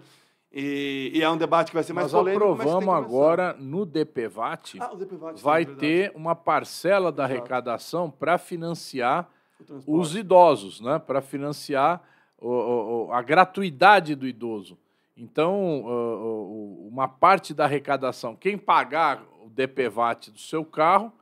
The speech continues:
Speaker 2: é um seguro contra acidentes,
Speaker 1: Isso.
Speaker 2: né? E, logicamente,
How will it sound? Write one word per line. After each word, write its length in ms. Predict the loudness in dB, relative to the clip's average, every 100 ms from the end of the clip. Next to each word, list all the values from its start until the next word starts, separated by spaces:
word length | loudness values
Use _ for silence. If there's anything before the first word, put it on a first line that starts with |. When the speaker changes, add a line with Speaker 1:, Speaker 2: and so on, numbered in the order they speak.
| _ _ -12
Speaker 2:
é 80 | -10
um 120 | -8
seguro 520 | -10 -12 -4 0 0
contra 340 | -2 -6 -2
acidentes, 760 | -4 -6 -2 -2 -2 -6 -20 _
Speaker 1:
Isso. 240 | -18 -12 0
Speaker 2:
né? 240 | 2 0 -8 _ _ _
E, 220 | -4 0
logicamente, 960 | 4 4 4 2 2 2 -4 -6 -12